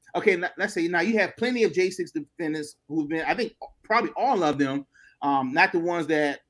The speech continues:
took plea deals, but the one that, the ones that got prosecuted,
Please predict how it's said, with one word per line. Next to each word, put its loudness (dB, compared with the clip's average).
took -6
plea -8
deals, 4
but -6
the -2
one -2
that, -2
the -4
ones -2
that 0
got -2
prosecuted, 0